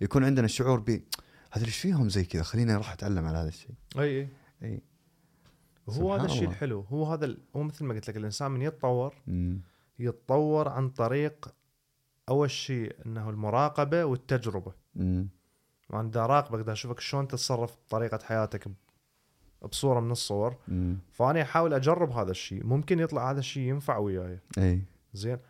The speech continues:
Speaker 2: حضيف معلومة جديدة علي، حورثها للأجيال الجاية وانتهى الموضوع. وهي أصلا بالنهاية، إذا أنت ترجع على موضوع العادات والتقاليد،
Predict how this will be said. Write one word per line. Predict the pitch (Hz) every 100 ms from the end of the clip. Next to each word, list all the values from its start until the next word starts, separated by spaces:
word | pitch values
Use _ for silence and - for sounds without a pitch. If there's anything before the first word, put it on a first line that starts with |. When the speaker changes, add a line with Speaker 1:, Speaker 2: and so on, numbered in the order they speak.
| _
Speaker 2:
حضيف | - 117 131 160 160
معلومة | 123 127 120
جديدة | 104 104 101 87
علي، | 95 127 220 269 240
حورثها | - 208 202 196 185
للأجيال | 151 139 120 117 110 98 -
الجاية | 107 107 101 120
وانتهى | 156 143 156
الموضوع. | 135 110 98 95 - _ _ _ -
وهي | 175 226
أصلا | 208 185 - 160 131
بالنهاية، | 120 117 110 110 95
إذا | 98 117
أنت | 165
ترجع | 160 175 131 95
على | 104 107
موضوع | 104 101 117
العادات | 101 95 107 98
والتقاليد، | - 104 98 98 107 104